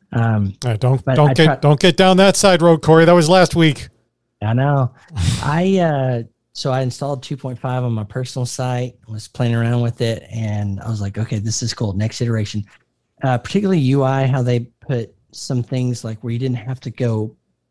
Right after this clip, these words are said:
Speaker 1: out of the screen to get to them, like form settings and things like that. Um, but one thing I was, and if it's there, I've overlooked it, but one thing I love that W P Forms does, I know in particular, is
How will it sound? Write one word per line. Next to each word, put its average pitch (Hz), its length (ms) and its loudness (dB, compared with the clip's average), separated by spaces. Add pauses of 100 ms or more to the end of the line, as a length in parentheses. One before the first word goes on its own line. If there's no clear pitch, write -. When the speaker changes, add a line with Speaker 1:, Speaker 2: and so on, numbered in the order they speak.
(220)
Speaker 1:
out 143 200 -2
of 131 120 -2
the 123 100 -4
screen 131 720 -4
to - 120 -18
get 127 200 -10
to - 120 -10
them, 127 220 -2
like 117 220 -6
form 123 260 -6
settings 123 360 -6
and 117 140 -6
things 127 220 -8
like 120 200 -8
that. 120 300 -6 (540)
Um, 123 460 0 (340)
but 139 120 -2
one 160 160 -2
thing 165 240 -2
I 131 60 -2
was, 139 600 -4 (180)
and 107 100 -18 (100)
if 120 280 -4
it's - 140 -20
there, 175 220 0
I've 117 200 -4
overlooked 123 560 -4
it, 101 180 -10
but 107 140 -12
one 139 180 -2
thing 175 160 -4
I 147 40 -2
love 131 320 -2
that 113 240 -10 (220)
W 131 200 -6
P 107 200 -10
Forms 185 460 0
does, 113 360 -4
I 117 100 -6
know 110 280 -2
in 107 80 -6
particular, 113 460 -6
is 110 360 -6